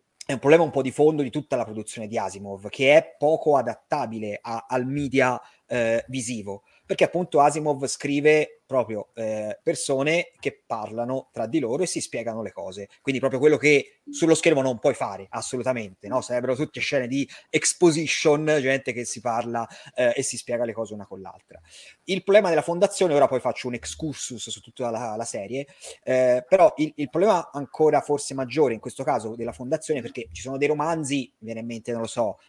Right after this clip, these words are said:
ehm, La fine dell'eternità o altri romanzi della serie dei robot come Abissi d'acciaio, grandi classici, che hanno una loro storia co-, co-, diciamo, compatta all'interno del romanzo e se uno volesse fare un adattamento, un film,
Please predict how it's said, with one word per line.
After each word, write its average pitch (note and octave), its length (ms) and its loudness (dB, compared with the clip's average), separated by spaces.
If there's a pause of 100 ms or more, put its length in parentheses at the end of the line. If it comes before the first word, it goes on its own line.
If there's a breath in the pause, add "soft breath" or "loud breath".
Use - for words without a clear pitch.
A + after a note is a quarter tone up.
ehm, G#2+ 800 -6 (120)
La A#2+ 100 -8
fine B2+ 220 -8
dell'eternità B2 920 -2
o B2 120 2
altri C#3 280 0
romanzi C3+ 540 -2
della A#2+ 200 -4
serie B2 260 -2
dei A#2 140 -2
robot B2 500 0
come A#2+ 280 -6
Abissi A2+ 360 -8
d'acciaio, A2+ 640 -4
grandi A2+ 340 -8
classici, C3 640 -6 (360 loud breath)
che G#3+ 120 6
hanno F3 260 4
una C3+ 140 2
loro C#3 180 2
storia C#3 800 4
co-, A#2 180 -6
co-, A2 280 -14
diciamo, A2 260 -10
compatta D3 540 2
all'interno A2+ 420 -2
del C3 120 2
romanzo G#2+ 600 -4
e A2 140 -18
se - 160 -14
uno A2+ 80 -10
volesse A2 340 -6
fare A2+ 160 -8
un A2+ 60 -8
adattamento, A#2 540 -2
un D3+ 60 -2
film, G#2 320 -12